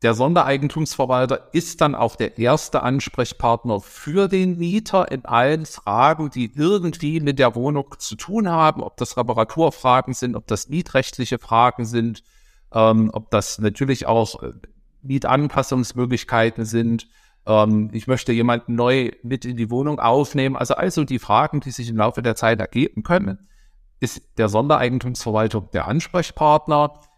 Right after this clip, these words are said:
Die jährliche Betriebskostenabrechnung, wir haben es schon angesprochen, Reparaturauftragsabwicklung sind so Themenfelder. Und sicherlich, äh, auf die Beratung,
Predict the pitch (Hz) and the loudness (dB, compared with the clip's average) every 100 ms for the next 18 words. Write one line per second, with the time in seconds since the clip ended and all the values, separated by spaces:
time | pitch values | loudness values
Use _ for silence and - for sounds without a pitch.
0 | _ 104 113 123 123 110 113 165 - - | _ 0 2 2 0 -4 -4 -4 -4 0
1 | 156 - 147 - 127 - 131 120 113 113 | -2 0 -6 -2 -4 -2 -2 0 2 0
2 | - 110 110 110 110 - - 104 104 101 | 0 -2 0 0 -2 -4 -4 -2 0 -2
3 | 95 98 98 165 - 127 - 123 - - | -2 -4 -2 2 4 2 2 0 0 -6
4 | - - 110 117 107 107 107 107 104 107 | -6 -4 -4 -2 -2 0 -2 -2 -2 0
5 | 107 107 110 107 104 101 98 _ _ _ | 0 0 -2 0 2 2 0 _ _ _
6 | - 131 135 - 135 143 135 131 - - | -6 -2 -2 -2 0 0 0 -2 -6 -2
7 | 120 113 120 - 113 107 87 80 85 98 | 0 0 -2 -2 0 0 0 -2 0 2
8 | 139 - 180 226 254 | 2 0 -2 0 -2